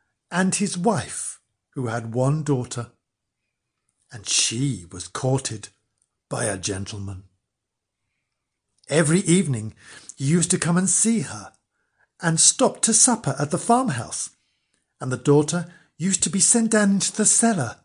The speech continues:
to draw the beer for supper. So one evening, she had gone down to draw the beer, and she happened to look up at the ceiling while she was drawing, and she saw a mallet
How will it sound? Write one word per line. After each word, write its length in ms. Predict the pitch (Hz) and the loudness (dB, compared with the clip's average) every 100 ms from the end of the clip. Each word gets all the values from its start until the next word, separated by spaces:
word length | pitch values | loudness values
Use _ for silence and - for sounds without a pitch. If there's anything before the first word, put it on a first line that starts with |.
| _ _ _ - | _ _ _ -12
to 100 | 254 | -6
draw 240 | - 240 | 2 4
the 120 | 233 | 4
beer 360 | 202 175 233 190 | 0 2 6 6
for 140 | - | 4
supper. 440 | 131 - 110 - - _ _ _ _ _ _ _ _ _ _ _ _ _ _ _ _ _ | -2 -2 -6 -10 -20 _ _ _ _ _ _ _ _ _ _ _ _ _ _ _ _ _
So 180 | - 101 | -4 -2
one 220 | 110 131 | 0 0
evening, 400 | 110 92 90 - _ _ _ _ _ _ _ _ | -2 -6 -12 -14 _ _ _ _ _ _ _ _
she 140 | - | -4
had 80 | 190 | 4
gone 140 | 226 | 4
down 200 | 202 185 | 6 4
to 100 | 147 | 4
draw 240 | 143 135 135 | 0 2 0
the 100 | 123 | 0
beer, 520 | 90 127 95 95 143 _ _ _ _ _ _ _ _ - | -4 -6 -4 -10 -12 _ _ _ _ _ _ _ _ -8
and 80 | 143 | -4
she 100 | 170 | -4
happened 360 | 117 143 185 | -4 -4 -2
to 100 | 185 | 0
look 200 | 170 175 | 0 0
up 240 | 190 175 - | -2 -4 -6
at 140 | 175 | -6
the 80 | 214 | 0
ceiling 600 | - - 240 202 98 85 _ _ | 2 2 0 -2 -4 -12 _ _
while 140 | 117 | -8
she 240 | 117 139 131 | -4 -2 -2
was 120 | 160 | -4
drawing, 540 | - 160 180 127 113 - _ _ _ _ _ _ _ _ _ _ _ _ _ | -4 -4 -2 -6 -8 -18 _ _ _ _ _ _ _ _ _ _ _ _ _
and 120 | 220 | -4
she 100 | 208 | 0
saw 200 | - 247 | 2 2
a 100 | 196 | 4
mallet 640 | 226 240 226 160 - - - | 4 4 2 2 -8 -12 -12